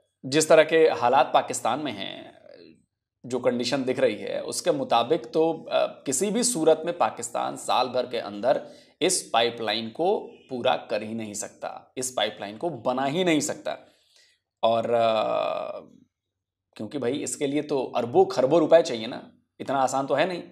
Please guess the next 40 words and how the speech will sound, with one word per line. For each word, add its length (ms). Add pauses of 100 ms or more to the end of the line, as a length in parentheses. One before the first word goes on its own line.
(400)
प्लस 200
उसकी 200
सेफ्टी 320
भी 80
चाहिए, 280
सिक्योरिटी 420
भी 80
चाहिए, 380
वो 100
बलूचिस्तान 520
के 100
इलाके 260
से 120
ही 60
निकल 240
कर 140
आनी 240
है, 320 (140)
और 160
बलूचिस्तान 560
में 120
क्या 120
हो 140
रहा 100
है, 180
ये 60
तो 120
आप 160
सब 180
देख 160
ही 80
रहे 120
हैं, 340 (720)
अ, 200
जहाँ 320
लड़ाई 240
छिड़ी 220
हुई 200
है। 80 (600)
तो 400